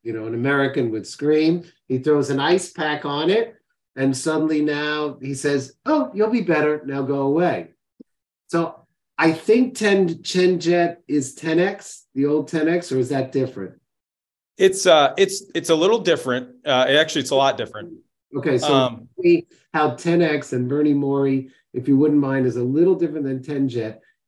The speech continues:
Speaker 1: and how we're not doing, I, we evacuate the, I agree with you, it's a tendinosis, we've written about that.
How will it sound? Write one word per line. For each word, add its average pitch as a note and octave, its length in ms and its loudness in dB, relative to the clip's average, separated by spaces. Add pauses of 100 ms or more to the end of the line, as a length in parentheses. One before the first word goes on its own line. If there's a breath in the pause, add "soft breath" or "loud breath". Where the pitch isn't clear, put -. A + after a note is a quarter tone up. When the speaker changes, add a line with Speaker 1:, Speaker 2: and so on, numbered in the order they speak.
(120)
Speaker 1:
and B2 140 2
how C#3+ 680 0 (440)
we're C#3 120 -2
not D#3+ 260 2
doing, D#3+ 280 2
I, C#3+ 340 -4
we D3 240 0
evacuate E3 720 0
the, C#3 200 -10
I C#3+ 120 -4
agree C#3+ 420 2
with E3 140 0
you, D#3+ 240 0
it's B2+ 180 -8
a A2+ 60 -18
tendinosis, C#3+ 1200 -2
we've G#2+ 160 -10
written C3+ 320 0
about B2+ 360 -2
that. A#2+ 320 -4